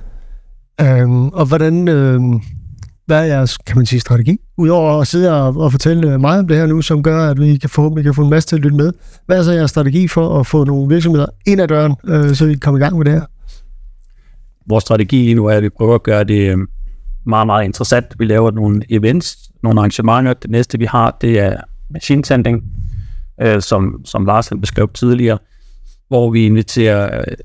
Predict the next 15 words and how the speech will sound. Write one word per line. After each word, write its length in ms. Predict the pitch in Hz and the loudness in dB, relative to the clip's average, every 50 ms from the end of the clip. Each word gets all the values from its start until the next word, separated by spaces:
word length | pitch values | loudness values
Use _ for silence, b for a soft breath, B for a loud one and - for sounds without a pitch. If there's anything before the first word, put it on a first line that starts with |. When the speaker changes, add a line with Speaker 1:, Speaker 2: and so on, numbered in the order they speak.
| - - | -8 -4
Speaker 2:
nogle 180 | 113 113 113 117 135 | -2 -2 0 2 2
virksomheder 380 | 165 165 - 147 131 127 123 | 0 0 0 -2 0 2 2
ind, 260 | 113 113 110 120 135 | 2 0 0 0 -2
som 260 | 131 - 120 113 110 101 - | -2 0 0 0 0 0 0
der 100 | - 101 | -2 -2
kan 220 | - - - 95 | -2 -2 -4 -4
fortælle 300 | - - - - 127 127 123 | -4 -2 -2 0 0 0 0
om 60 | 117 | 0
de 120 | - 131 | 0 0
muligheder 420 | 117 117 123 139 147 143 123 113 107 | 0 2 2 2 2 2 2 2 0
og 120 | 104 - | 0 0
de 60 | 117 | 0
løsninger, 440 | 107 110 120 127 - - 117 110 110 | 0 0 0 0 0 0 0 0 0
der 100 | - - | -2 -4
er. 220 | - 104 107 123 | -2 0 0 0